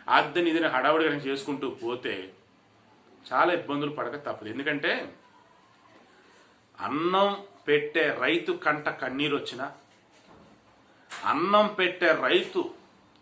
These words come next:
ఈరోజు నడి రోడ్డు మీద దీక్ష చేస్తూ రోజుల తరబడి కూర్చుంటున్నాడన్నా, అది ప్రజలకి మంచిది కాదు,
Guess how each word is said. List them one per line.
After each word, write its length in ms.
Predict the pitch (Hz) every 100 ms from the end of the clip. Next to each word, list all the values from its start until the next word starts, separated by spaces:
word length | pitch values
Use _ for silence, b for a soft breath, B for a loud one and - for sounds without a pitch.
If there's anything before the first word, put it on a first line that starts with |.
| -
ఈరోజు 320 | 135 143 170 151
నడి 260 | 127 147
రోడ్డు 400 | 170 127 196 202
మీద 220 | 180 165
దీక్ష 380 | 156 117 131 160 - 160
చేస్తూ 420 | 151 - 147 - B B B
రోజుల 300 | 117 170 214
తరబడి 280 | 196 165 165
కూర్చుంటున్నాడన్నా, 960 | - 151 151 160 147 143 131 131 143 156 - _ _ _ _ _ _ _ _ 110
అది 260 | 113 117
ప్రజలకి 540 | 113 120 117 160 175 170
మంచిది 340 | 151 147 143
కాదు, 240 | 143 139